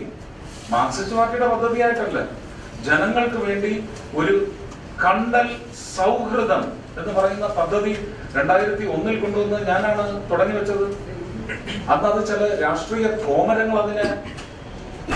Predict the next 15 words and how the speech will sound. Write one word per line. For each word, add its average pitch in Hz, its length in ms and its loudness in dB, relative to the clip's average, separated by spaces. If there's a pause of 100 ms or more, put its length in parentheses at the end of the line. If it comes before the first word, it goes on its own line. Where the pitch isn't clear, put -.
(160)
ധ്വംസിച്ചു. 202 600 0 (1120)
ഇന്നൊന്ന് 214 320 2
പോയി 208 200 4
നോക്കൂ, 147 280 2 (800)
അവിടെ - 140 4
കച്ചവടക്കാരാണ് 220 920 2
സിമന്റ് 165 280 -2
ഇട്ട് 196 160 2 (220)
കെട്ടിടങ്ങൾ 202 600 2
നിർമ്മിച്ചിരിക്കുന്നത്. 151 680 -2 (440)
കണ്ടലിന്റെ 208 480 2 (100)
വേര് 226 320 4
മുറിച്ചാണ് 185 640 -2
റീറ്റെയിനിങ് 214 520 0
വാൾ 196 160 6